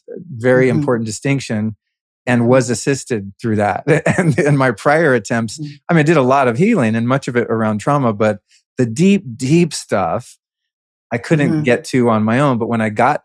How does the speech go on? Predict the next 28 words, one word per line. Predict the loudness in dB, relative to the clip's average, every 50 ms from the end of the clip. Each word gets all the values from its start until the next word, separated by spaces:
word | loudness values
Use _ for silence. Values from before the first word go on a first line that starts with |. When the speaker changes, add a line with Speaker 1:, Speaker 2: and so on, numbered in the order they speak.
| -4
Speaker 1:
to | -2 0 2 2
it, | 2 2 0 -2 _ _ _ _ _ _ _ _ _ -6
it | -4 -2
was | -2 -4 -2 0
my | 2 2 4 4
willingness | 2 2 2 2 4 4 2 2 2 0 0 -2 -4 -8 -12 -14 -8 -2
and | 0 0 2
my | 2 2 2 2 2 0 -2 -4
surrender | -8 -10 -6 -4 -2 0 2 2 2 2 2 0 0 0 -2 -4 -8 -12 _ _ _ _ _ _ -10
to | -8 -4
God, | 0 2 2 4 2 2 0 -2 -4
really, | -4 -2 -2 -2 -4 -4
to | -6 -4 -4 -2
allow | 0 0 0 0 -2
the | -4 -6
grace | -4 -2 0 2 2 2 0 -2 -4 -8 -14 -16 _ _ _ _ _ _ _ _ _ _ _ _ -14 -12
to | -10 -6
enter | -4 -4 -4 -2 -2 -2
into | -2 -2 -2 -4 -4
my | -2 -2 -2
being | -2 -2 0 0 2 2 0
and, | 0 -2 -4 -4 -6
and, | -6 -6 -6 -4 -4 -6
and | -4 -6 -4 -2
do | -2 -2 -2
that | -2 -2 -4 -6 -6
healing. | -6 -4 -4 -4 -4 -6 -6
Yeah. | -8 -8 -10